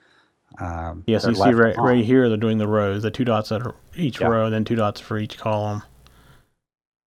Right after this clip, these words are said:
Speaker 2: We walked by before. All right, so what else we have down here?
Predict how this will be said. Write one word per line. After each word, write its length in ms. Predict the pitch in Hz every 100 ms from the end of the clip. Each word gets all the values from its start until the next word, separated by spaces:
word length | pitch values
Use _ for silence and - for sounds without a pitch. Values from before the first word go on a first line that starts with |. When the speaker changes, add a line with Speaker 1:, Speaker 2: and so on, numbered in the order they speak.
| _ _ _ _ _ _ _ _ -
Speaker 2:
We 80 | -
walked 260 | 113 107
by 200 | - -
before. 500 | 139 135 - 117 120 - - - - _ _ _ _ _ _ _ _ - - - _
All 60 | 113
right, 200 | - -
so 140 | -
what 80 | 123
else 180 | 117 -
we 120 | 64
have 200 | 67 -
down 220 | - - -
here? 260 | 65 62